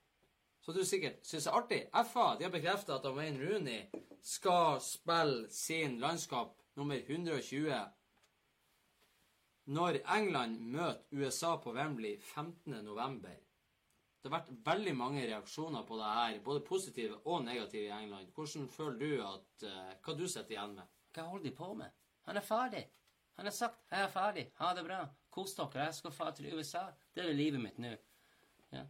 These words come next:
Speaker 2: Og, og, ei, hva tenker U S A? Ei, kommer en klovn på banen nå og sjonglerer? Ik-, ikke sant?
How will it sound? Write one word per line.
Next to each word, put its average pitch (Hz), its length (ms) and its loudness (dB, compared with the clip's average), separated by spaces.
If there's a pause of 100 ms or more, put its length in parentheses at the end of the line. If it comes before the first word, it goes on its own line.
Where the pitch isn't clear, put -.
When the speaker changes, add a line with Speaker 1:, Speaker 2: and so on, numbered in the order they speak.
Speaker 2:
Og, 208 120 4
og, 233 180 8
ei, 254 260 2
hva 220 220 6
tenker 202 420 4
U 147 60 6
S 131 140 2
A? 202 140 4 (480)
Ei, 120 180 -2 (920)
kommer 190 200 2
en 143 120 6
klovn 180 400 2
på 123 160 -2
banen 104 320 2
nå 110 160 -2
og 120 220 0
sjonglerer? 139 680 2 (460)
Ik-, 220 240 -4
ikke 220 100 -4
sant? 233 180 0